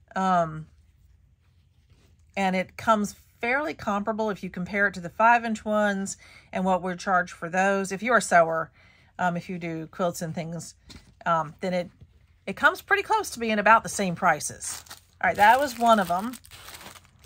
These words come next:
I have definitely seen this before through Amazon orders that I've done. Okay, so let's take a look at this one. I just flicked over all of my stickers. <laughs> I just made a mess of the stickers.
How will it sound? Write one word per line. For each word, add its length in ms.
I 120
have 320
definitely 460
seen 240
this 140
before 340
through 260
Amazon 560
orders 300
that 140
I've 180
done. 380
Okay, 200
so 100
let's 140
take 160
a 40
look 180
at 80
this 160
one. 100
I 60
just 160
flicked 180
over 220
all 220
of 60
my 200
stickers. 520
<laughs> 40
I 40
just 160
made 160
a 20
mess 180
of 80
the 60
stickers. 420